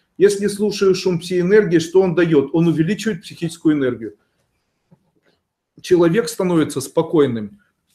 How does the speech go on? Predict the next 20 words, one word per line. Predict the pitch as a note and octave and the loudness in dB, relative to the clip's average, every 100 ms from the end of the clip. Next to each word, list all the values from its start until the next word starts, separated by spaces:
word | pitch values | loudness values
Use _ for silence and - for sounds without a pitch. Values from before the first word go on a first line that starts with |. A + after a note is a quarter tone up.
| _ - | _ -6
Много | D3 A#3 G3+ E3 | 2 2 4 0
шумов | - F#3+ C4 C4+ | 2 0 -2 -4
есть | A3 - | -4 -2
таких, | E3+ E3 D3 - - D#3 | -4 -2 -2 -2 -10 -8
эффект | D3+ A#3 A#3+ - | -4 -4 -2 -2
которых | F#3+ F3 D#3 - | 0 2 2 -2
вы | C#3+ | -4
не | F3+ F3 | 0 0
обнаруживаете. | D3 D#3 D#3+ D#3 A#2+ A2 G#2 G2+ A2 - - - | 0 0 0 -2 -4 -4 -6 -6 -12 -14 -20 -4
Но | D#3 F#3+ | 2 4
это | F#3 E3 D3+ - | 2 0 -2 -4
шумы, | - D#3 G#3 C#4 | -2 0 0 0
которые | G#3 - E3+ D#3 D3+ E3 | -2 2 2 2 0 -2
изменяют | E3+ F3 F3+ D3 - | -2 0 2 0 -2
не | D3 | -4
вас, | B2+ D#3 G3 - - _ | -4 -2 -4 -6 -14 _
а | B2+ C#3 | -8 -8
окружающий | - C3+ B2+ F#3 F3+ - B2+ | -8 -10 -2 0 0 -2 -6
вас | B2+ B2+ - | -4 -6 -10
мир. | B2 A2 | -12 -14